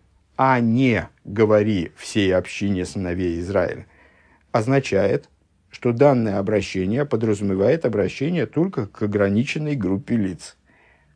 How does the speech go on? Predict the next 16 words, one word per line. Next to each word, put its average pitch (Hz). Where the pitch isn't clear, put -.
То -
есть 104
это 113
не 117
обращение 107
ко 104
всем, 110
совершенно 104
ко 82
всем 85
евреям. 82
И 120
попросту 110
надо 104
отсюда 95
выучить 87